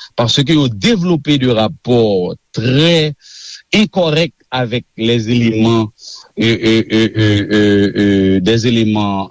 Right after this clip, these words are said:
euh, euh, ki gen pwoblèm avèk la lwa, nan katye yo, dan dèyè les bandits ou ben des délinquants, yo, yo vlope de rapò avèk yo kote yo fè de deal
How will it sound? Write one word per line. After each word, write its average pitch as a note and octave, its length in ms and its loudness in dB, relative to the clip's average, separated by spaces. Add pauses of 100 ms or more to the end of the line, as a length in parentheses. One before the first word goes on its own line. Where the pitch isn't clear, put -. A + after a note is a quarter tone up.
euh, F#2 440 -2 (100)
euh, F2+ 520 -2 (420)
ki - 160 -2
gen A2+ 220 0 (160)
pwoblèm B2+ 260 0
avèk G2+ 240 -2
la F#2 140 -2
lwa, F3 100 0 (320)
nan G2+ 160 -2
katye F#2+ 380 -2
yo, - 80 -2 (420)
dan F2+ 160 0
dèyè F#2 320 2
les F2+ 160 2
bandits G#2 320 0
ou F3 80 0
ben F2+ 160 0
des D#2+ 80 0
délinquants, A#2+ 400 0 (560)
yo, C3 240 2
yo B2+ 240 0
vlope C#3 320 0
de D3 80 2
rapò C#3+ 800 -2 (100)
avèk A2+ 380 -6
yo F3 80 -2 (100)
kote D3+ 380 -2
yo C3 100 2
fè B2 160 -2
de A2+ 160 -2
deal A2 380 -2